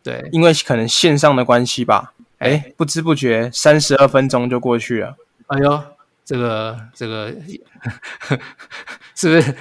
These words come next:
Speaker 1: 里面也只有两分钟可以听？<laughs>
Speaker 2: 可能还是要请大家多包容一下，因为我们也是第一次这种通过远距录音。
Speaker 1: 对，对，对，这样不错啊。
Speaker 2: 但还是要去熟悉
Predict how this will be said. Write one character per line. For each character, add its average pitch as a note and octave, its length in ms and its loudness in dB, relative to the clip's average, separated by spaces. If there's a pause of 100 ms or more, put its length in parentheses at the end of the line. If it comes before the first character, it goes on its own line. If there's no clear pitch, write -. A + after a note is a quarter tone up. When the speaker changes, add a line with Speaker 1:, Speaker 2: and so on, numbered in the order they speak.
Speaker 1:
里 C3+ 120 0
面 D3+ 240 2
也 A#2+ 100 -2
只 A#2+ 140 -2
有 C#3 100 4
两 A#2 200 0
分 B2+ 160 0
钟 C3 140 2
可 B2+ 140 -2
以 A#2 60 -4
听？ C3 240 2
<laughs> - 100 -12 (2750)
Speaker 2:
可 F3 140 -2
能 F3 100 4 (220)
还 - 180 0
是 D#3+ 120 -2
要 A#3+ 60 6
请 D#3 220 0
大 D#3+ 180 4
家 F#3 60 4
多 F3+ 240 2
包 E3 240 4
容 C3 200 2
一 B2 60 -8
下， B2+ 200 -2
因 E3 60 2
为 G3 40 4
我 F#3 100 2
们 C3+ 140 0
也 A#2+ 100 -2
是 D#3+ 200 0
第 D#3 260 -4
一 D3+ 40 -4
次 C#3+ 240 -6
这 B2+ 120 -4
种 B2+ 120 -2
通 C3+ 180 -4
过 C#3 160 -2
远 A#2+ 260 -2
距 E3 200 -2
录 D3 220 2
音。 B2 240 -4 (540)
Speaker 1:
对， C3+ 160 -4
对， - 200 -10
对， D3 280 -12 (240)
这 F3+ 100 0
样 F#3 80 4
不 - 140 -2
错 D#3 240 4
啊。 C3 80 4
Speaker 2:
但 F#3+ 80 4
还 D#3 80 8
是 D3 100 4
要 E3 80 10
去 E3 80 6
熟 B2+ 240 2
悉 B2+ 260 -2